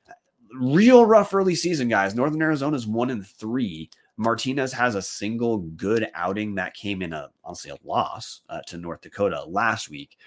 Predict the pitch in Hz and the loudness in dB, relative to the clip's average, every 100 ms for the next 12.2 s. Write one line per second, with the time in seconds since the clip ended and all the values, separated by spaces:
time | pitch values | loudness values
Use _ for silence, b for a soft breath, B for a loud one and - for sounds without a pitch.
0 | B B - 113 117 113 104 104 110 - | B B 4 6 6 2 -2 0 0 0
1 | - 113 107 101 - 107 95 101 95 - | -4 -6 -4 -4 -4 -4 -2 0 0 -2
2 | - 95 90 90 95 95 - 92 87 - | -10 -8 -8 -8 -6 -6 -4 -8 -8 -10
3 | 85 82 - - 120 - 127 98 - 101 | -10 -10 -8 -8 -8 -6 -6 -6 -4 -4
4 | 95 - 90 87 - 82 - 113 110 107 | -4 -6 -6 -6 -6 -10 -8 -4 -4 -4
5 | - 98 92 90 85 82 80 - 90 87 | -6 -10 -6 -6 -6 -6 -6 -6 -8 -8
6 | 87 - 87 80 78 80 78 76 - 90 | -10 -6 -6 -6 -8 -10 -10 -10 -8 -8
7 | 80 67 B B B - 101 107 117 110 | -6 -10 B B B -2 2 2 0 -4
8 | 107 101 104 - - 98 87 92 87 85 | -4 -4 -6 -4 -8 -8 -10 -8 -6 -6
9 | 82 - 82 85 80 78 - B B B | -8 -10 -10 -8 -6 -8 -10 B B B
10 | _ 87 104 117 113 104 98 76 95 92 | _ 2 4 4 2 0 -2 -4 -4 -6
11 | 87 95 90 87 82 80 - 80 78 - | -4 -4 -2 -2 -4 -6 -6 -6 -6 -6
12 | 78 76 | -8 -8